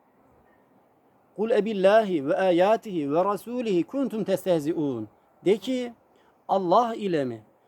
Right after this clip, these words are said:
ayetleriyle mi, peygamberiyle mi alay ediyorsunuz?" Dolayısıyla değerli kardeşlerim, bir mümin ile alay ettiğimiz zaman, onu küçük düşürdüğümüz zaman,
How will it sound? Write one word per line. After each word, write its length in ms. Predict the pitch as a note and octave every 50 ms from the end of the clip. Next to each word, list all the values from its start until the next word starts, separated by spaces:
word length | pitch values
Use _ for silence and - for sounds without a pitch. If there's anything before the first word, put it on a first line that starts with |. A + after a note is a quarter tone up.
| _ _ _ -
ayetleriyle 880 | D#3 D#3+ F3 F#3 G3 G3+ - F#3 F#3+ G3 G3+ A#3 B3+ A#3+ G#3+ F#3+ D#3+
mi, 160 | C#3 B2 A2 G#2+ - _ _ _ _ _ _ _ _ _ _ _ _
peygamberiyle 1300 | _ - D#3 E3+ F3 F3 F#3+ G#3 A3 A3 G#3 G#3 G#3+ G#3 G3+ A3 B3+ B3 E3 E3 F#3 B3 C4+ A#3 A3 G#3
mi 140 | G3 F3 F#3+
alay 400 | - E3 D#3+ D#3+ E3 D#3 D#3 D3+
ediyorsunuz?" 540 | C3+ B2 C3 B2+ A#2 - - B2 A2 G#2+ - _ _ _ _ _ _ _ _ _ _ _ -
Dolayısıyla 480 | C3+ C#3 D3+ E3+ D#3+ A3 G#3+ G3+ F3
değerli 180 | E3+ F#3 G3 G3
kardeşlerim, 600 | - G#3 F#3 D#3+ D#3+ - - D3+ C3 B2 A2+ A2 - _ _ _ _ _ _ _ C#3+
bir 200 | F3 A3 G#3+ F3
mümin 680 | E3 E3+ G#3 - - G#3 G#3 A3 A#3 A#3 A3 G#3 G3
ile 280 | - - F3 D#3+ - -
alay 300 | C#3+ C#3+ D#3+ G3 G#3+ F#3
ettiğimiz 380 | - - - D3+ C#3 C3 B2 A2
zaman, 300 | B2+ B2 A#2 A2+ - - -
onu 200 | E3 F3+ G#3 F#3+
küçük 400 | - - E3 - A3+ A3+ - -
düşürdüğümüz 540 | F3 D3 - E3+ C#3+ C#3 C#3+ C3+ B2+ A#2 A2+
zaman, 300 | B2+ A#2+ A#2+ A#2+ A#2